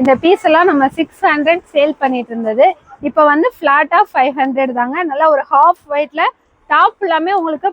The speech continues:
பெயிண்டிங் டிசைன் மாதிரி கொடுத்துருப்பாங்க. கீழ இருந்து மேல வரைக்கும் ஃப்ராக் கட்டிங் மாதிரி ஸ்டெப் ஸ்டெப்பா லேயர் கொடுத்துருப்பாங்க. முன்னாடி பாத்தீங்கன்னா நல்லா ஜமிக்கி ஒர்க் கொடுத்து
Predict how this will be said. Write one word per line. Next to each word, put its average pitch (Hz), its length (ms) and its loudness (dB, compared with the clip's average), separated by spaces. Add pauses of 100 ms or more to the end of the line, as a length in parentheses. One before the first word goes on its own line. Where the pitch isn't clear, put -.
(100)
பெயிண்டிங் 339 440 -2
டிசைன் 311 400 -8
மாதிரி 285 180 -6 (100)
கொடுத்துருப்பாங்க. 262 520 -10 (480)
கீழ 453 220 2
இருந்து 440 180 0 (100)
மேல 370 280 0
வரைக்கும் 359 360 -4
ஃப்ராக் 330 340 -4
கட்டிங் 302 320 -6
மாதிரி 320 200 -4 (100)
ஸ்டெப் - 320 -8
ஸ்டெப்பா 359 300 -4 (100)
லேயர் 320 340 -8
கொடுத்துருப்பாங்க. 269 520 -10 (460)
முன்னாடி 427 280 2 (120)
பாத்தீங்கன்னா 349 400 -6
நல்லா 349 160 -4 (100)
ஜமிக்கி 349 380 -8
ஒர்க் 320 240 -8
கொடுத்து 294 220 -12